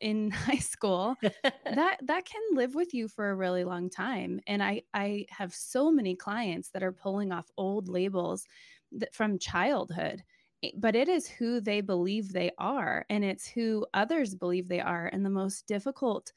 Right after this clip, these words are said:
Speaker 1: time in our lives is that transition time where we're really learning to show up in a new and different way.
Speaker 2: Yeah, I love that you mentioned that, because the other side of that too is that our, who we are, so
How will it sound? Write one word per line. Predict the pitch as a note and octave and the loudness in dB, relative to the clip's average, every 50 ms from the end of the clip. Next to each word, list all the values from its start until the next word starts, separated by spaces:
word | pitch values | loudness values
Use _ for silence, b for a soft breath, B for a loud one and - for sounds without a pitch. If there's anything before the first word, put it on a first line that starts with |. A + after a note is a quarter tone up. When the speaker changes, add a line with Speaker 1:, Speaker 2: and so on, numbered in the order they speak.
| b b b b b b b | b b b b b b b
Speaker 1:
time | - - - G3 F#3+ G3 A3+ B3+ | -10 -6 -2 0 0 2 2 2
in | A#3+ G#3+ | 2 2
our | F#3+ F#3+ F#3 F#3 | 2 0 0 0
lives | F3+ - F#3+ G3+ F#3 F3 F3 F3+ - | 0 2 2 2 2 0 0 -2 -6
is | F#3 F3+ | -6 -4
that | F#3 E3+ - - | -4 -4 -4 -6
transition | - G#3+ G3+ F#3+ F#3 A#3+ C#4 - B3+ G3 F#3+ | -6 -4 -2 0 0 0 0 0 0 -2 0
time | F#3 F3 F3 F3 F3+ | 0 0 0 0 0
where | F3 F3 | 0 2
we're | F3 F3+ F3+ | 2 2 2
really | F3+ F#3+ G3 G3 G3 G3 | 2 2 2 2 2 2
learning | F#3+ F#3 F3+ F#3 F#3+ G3 G3 | 2 0 0 2 0 0 -2
to | - A3 G3+ | -2 -4 -4
show | - - F#3+ F#3 F3 F3+ | -4 -2 -2 -2 0 0
up | F#3 G3 G3 G3 - - | 0 0 0 -2 -4 -4
in | - G3+ | -2 0
a | G3+ G3 | 2 2
new | G3 F#3+ F#3+ F#3 F#3 F#3 | 2 2 2 0 0 -2
and | - - F#3+ F3+ | -2 -2 -4 -4
different | F3 - - F3+ - | -4 -6 -6 -8 -6
way. | - E3+ F3+ F#3 - - F#3 - _ _ _ _ _ _ _ _ _ _ _ _ - | -4 -2 -2 -2 -2 -6 -10 -12 _ _ _ _ _ _ _ _ _ _ _ _ 0
Speaker 2:
Yeah, | F#3 F#3 F#3 F#3 F3+ F3 F3 D#3 - | 2 4 6 6 6 6 6 4 4
I | - G#3+ | 2 2
love | G#3+ A#3 B3 B3+ | 4 4 4 4
that | D4+ E4+ D#4 | 2 -2 -2
you | D4+ A#3+ | 0 -2
mentioned | F#3 F#3 F#3 - G#3 G3+ F#3+ | -2 -4 -4 -6 -6 -2 0
that, | G3+ F#3 - | 2 2 2
because | - E3 - - G3 G3 F3+ - B B B B B B B B B | 0 -2 -2 0 -2 -2 -2 -6 B B B B B B B B B
the | B3+ B3+ | 4 4
other | C4 D4 D#4 | 6 4 4
side | D#4 - G#3+ G3 G3 | 2 4 4 4 4
of | A3+ G#3 | 4 2
that | G#3 E3 D3 - - | 2 0 0 0 -4
too | - - G#3 G3+ G3 F3+ F3 | -4 0 2 2 2 2 0
is | F3 - E3+ E3+ - | -2 -4 -4 -6 -4
that | - F#3+ F3 E3+ D#3+ D#3 - - _ _ - | -2 0 0 2 0 -2 -4 -8 _ _ 0
our, | F3 F3 F3 F3 F#3 G3 G#3+ A#3 B3+ C4+ C4 - - | 2 4 4 4 2 2 0 0 -2 -4 -6 -8 -10
who | - - D4 D4 B3+ | -4 -2 -2 -2 -2
we | F3 D#3+ D#3+ F3 G#3 - | -2 -4 -4 -4 -4 -4
are, | - G#3 G#3+ A3+ B3+ C4+ C#4 - B B B B | -4 -4 -4 -4 -6 -6 -8 -10 B B B B
so | - C#4+ C4+ B3+ A#3 | 0 0 0 0 -2